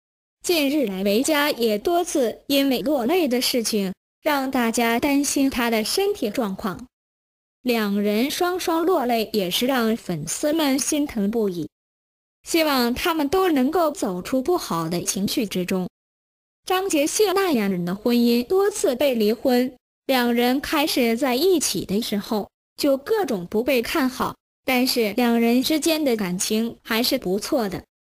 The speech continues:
再加上当时湖南卫视的各种炒作，张杰和谢娜在二零一一年的时候举办了婚礼，但是娱乐圈的好多明星都参加了，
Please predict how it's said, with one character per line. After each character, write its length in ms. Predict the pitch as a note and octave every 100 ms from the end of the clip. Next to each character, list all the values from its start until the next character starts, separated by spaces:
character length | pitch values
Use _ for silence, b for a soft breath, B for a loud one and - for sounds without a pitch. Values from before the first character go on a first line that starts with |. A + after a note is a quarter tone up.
| _
再 180 | - B3+
加 180 | B3 B3+
上 320 | B3+ A3+ G3+
当 220 | C4 C4
时 400 | C#4+ - G#3 A3 A3
湖 160 | A#3+ D#4
南 300 | D4+ A#3+ D4+
卫 180 | D4+ A#3+
视 180 | -
的 140 | A3 F3+
各 260 | - G#4+ C#4+
种 260 | A#3 C4
炒 260 | C#4 - -
作， 320 | - G#3+ - _ _
张 260 | - F#4 G4
杰 300 | G4+ C4+ C4+
和 260 | C4 A3+ A#3
谢 280 | - D#4+
娜 240 | E4 G4+ E4+
在 320 | A#3+ G#3 - -
二 180 | D#4+ C4
零 220 | C4+ C#4+
一 260 | D4+ C#4
一 80 | C#4+
年 240 | A#3+ G3 A3
的 100 | A#3
时 140 | -
候 300 | G#3+ A3+ F3
举 180 | - F#3+
办 240 | A#3 G#3+
了 100 | G#3+
婚 260 | G#3+ A3+ A3+
礼， 120 | F#3+ - _ -
但 200 | A#3+ A3
是 340 | - G3 F#3
娱 200 | G3 G3+
乐 160 | C4+ G#3
圈 400 | - D#4+ C#4 C4
的 80 | A#3+
好 220 | - F#3
多 260 | F3 D#4 D4
明 320 | A#3+ E3 D#3+ - _ _ _ _ _ _ _
星 440 | - - E4 E4 D#4
都 220 | F#4 F#4
参 300 | - C4+ B3+
加 200 | C4 A#3+
了， 200 | G3+